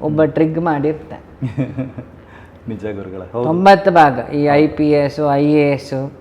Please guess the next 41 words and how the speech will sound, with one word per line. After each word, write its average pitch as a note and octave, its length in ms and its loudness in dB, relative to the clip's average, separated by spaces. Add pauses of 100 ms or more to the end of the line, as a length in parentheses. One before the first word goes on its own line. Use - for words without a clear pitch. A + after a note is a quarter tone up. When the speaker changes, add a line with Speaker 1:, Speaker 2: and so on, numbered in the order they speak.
(140)
Speaker 1:
ನಮ್ಮನೆ D3+ 460 -2
ನಮ್ಮ D3 280 -2
ಡಿ D3 200 0
ಸಿ D3+ 200 -6
ಕುಮಾರ್ D3+ 400 -2
ಅವರನ್ನು C#3 380 -2
ಮಂಡ್ಯದಲ್ಲಿ C#3+ 500 -4
ಮಾತಾಡಿಸ್ತಾ C#3 760 -6
ಇತ್ತು. - 440 -12
Speaker 2:
ಹ್ಮ್. A2 220 -10
Speaker 1:
ಅವ್ರು D#3+ 220 -4
ಹೇಳಿದ್ರು, E3+ 400 -2
ಹತ್ತನೇ D3+ 320 -4
ಕ್ಲಾಸಿಗೆ D3+ 480 -6
ನಾನು D3 260 -6
ಪೇಪರ್ D3+ 440 -2
ಎಲ್ಲ C#3+ 220 -2
ಹಾಕಿ C3+ 540 -6 (380)
ಎಕ್ಸಾಮ್ C#3+ 520 0
ಬರ್ದೆ. C3 420 -4
Speaker 2:
ಓಹೋ. A2 320 -16 (500)
Speaker 1:
ನಾನು G3 180 -4
ಹೇಳ್ದೆ, F3 260 0
ಅದನ್ನೊಂದು D#3+ 380 0
ಬುಕ್ಕಾರು F3 520 2
ಬರೀರಿ D3 380 0
ಕುಮಾರ್ C3 420 -8
ಅಂತ. C#3 200 -4
ಯಾಕೆ? D3 340 -2 (320)
ಸುಮಾರು F#3 340 2
ಜನರ E3+ 280 0
ತಲೆಯಲ್ಲಿದೆ, E3 680 0
ದುಡ್ಡಿದ್ದವ್ರು D#3 640 0
ಮಾತ್ರ E3+ 340 0
ಐ D#3 80 4
ಎ D3+ 200 4
ಎಸ್ D3 180 -6
ಪಾಸ್ D3 320 -4
ಮಾಡೋದು D3 320 0
Speaker 2:
ಹ್ಮ್. C3+ 100 -2
Speaker 1:
ಅಂತ. C3 260 -8